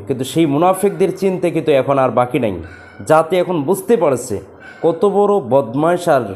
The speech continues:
খারাপ হলে একজন আলেমের বিরুদ্ধে এমন মিথ্যাচার এবং গুজব ছড়াইতে পারে। সম্মানিত দর্শক, আপনারা জানেন, আহ, ব-, গতকাল রাত্রে, আহ, আল্লামা মামুনুল হক ডিবি অফিসে গিয়েছিলেন। আর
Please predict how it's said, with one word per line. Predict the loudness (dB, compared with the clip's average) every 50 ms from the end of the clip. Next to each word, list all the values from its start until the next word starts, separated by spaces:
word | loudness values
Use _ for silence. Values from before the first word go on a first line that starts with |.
| -14 -16 -20 -20 -20 -20 -20 -20 -16
খারাপ | -8 -2 2 4 4 4 4 0 -2 -6
হলে | -4 -2 -2 -2 -2 -2 -4 -6 -10 -18 -20 -20 -20 -12 -4 -2
একজন | -2 0 0 0 -2 -2 0 2
আলেমের | 4 4 4 4 2 0 -2 -2 -2
বিরুদ্ধে | -2 0 0 0 0 -2 -4 0 2 2
এমন | 2 2 0 0
মিথ্যাচার | 0 0 -2 -2 -2 0 2 2 2 2 2 2 2 2 2 0 -2 -2
এবং | -2 0 0 0 -2 -2 -2
গুজব | 0 0 2 4 4 4 2 2 -4
ছড়াইতে | -2 0 0 0 0 0 -2 -2
পারে। | -2 -2 -4 -6 -10 -14 -20 -20 -20 -20 -20 -12
সম্মানিত | -6 -4 -2 0 0 2
দর্শক, | 2 2 2 2 2 0 0 0
আপনারা | 0 2 2 2 2
জানেন, | 2 2 2 4 4 2 0 -2
আহ, | -4 -8 -12 -16 -20 -20 -20 -20 -20 -18 -6 0 2 4 4 4 2 0 0
ব-, | 0 2 2 2 2 0 0 0
গতকাল | 0 2 2 2 2 2 2 2 0 0
রাত্রে, | 0 2 0 0 -2 -4 -2 0 0 0 -2 -6 -10 -20 -20 -20 -16 -6 -2
আহ, | 2 2 2 2 0 -2 -2 0
আল্লামা | 0 2 2 2 2
মামুনুল | 2 2 0 0 0 0
হক | 0 0 -2 -2
ডিবি | -2 -2 0 2 2 2
অফিসে | 2 2 -2 -2 -2 -2
গিয়েছিলেন। | 0 2 2 0 0 0 -2 0 0 0 0 -2 -4 -8 -12 -20 -20 -20 -8 -2
আর | 2 2 2 2 0